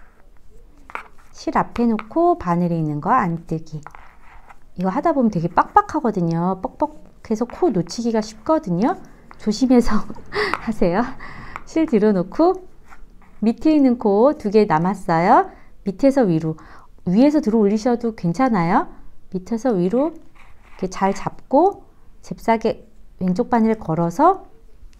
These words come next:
겉뜨기. 또 한 코, 맨 마지막 코 밑에서 들어 올려서 겉뜨기.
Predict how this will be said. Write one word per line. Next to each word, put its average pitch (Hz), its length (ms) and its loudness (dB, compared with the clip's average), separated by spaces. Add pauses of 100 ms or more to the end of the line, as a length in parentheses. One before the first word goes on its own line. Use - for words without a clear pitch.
(120)
겉뜨기. 185 920 -2 (960)
또 370 380 0 (500)
한 370 180 -4
코, 277 220 2
맨 226 240 6
마지막 196 480 2
코 - 200 -8 (1200)
밑에서 262 560 -2 (1900)
들어 - 220 -6
올려서 175 600 -2 (2500)
겉뜨기. 185 920 -2